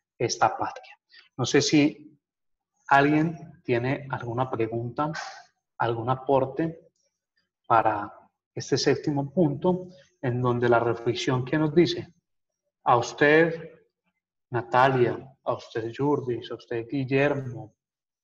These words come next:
Julie también, a Laura, a Karen, a Emily, a nuestra psicóloga, a Ana, a Saúl,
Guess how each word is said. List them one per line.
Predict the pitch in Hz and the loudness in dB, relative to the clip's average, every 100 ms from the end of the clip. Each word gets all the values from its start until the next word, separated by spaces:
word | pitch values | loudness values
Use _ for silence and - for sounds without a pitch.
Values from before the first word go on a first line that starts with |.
| _ _ _ _ _ _ _ _ _ _ _ _ - | _ _ _ _ _ _ _ _ _ _ _ _ -12
Julie | 131 139 147 156 131 | -8 2 4 6 4
también, | 127 117 107 131 135 135 120 - - | -2 -6 -6 -2 0 -2 -6 -12 -10
a | |
Laura, | 113 113 131 147 139 117 | -4 2 4 4 2 -2
a | - | -6
Karen, | - 135 139 120 | 0 2 2 -2
a | 113 113 131 | -6 -4 -4
Emily, | 143 131 117 110 - _ _ _ _ _ | -4 -8 -12 -16 -18 _ _ _ _ _
a | 127 | -10
nuestra | 120 - 120 | -8 -6 -8
psicóloga, | - 123 - 139 143 135 120 117 - | -8 -10 0 2 4 4 2 0 -2
a | 120 113 131 | -2 2 4
Ana, | 151 131 117 117 | 2 0 -4 -4
a | 113 | -4
Saúl, | - 113 131 156 143 | -4 -2 0 0 0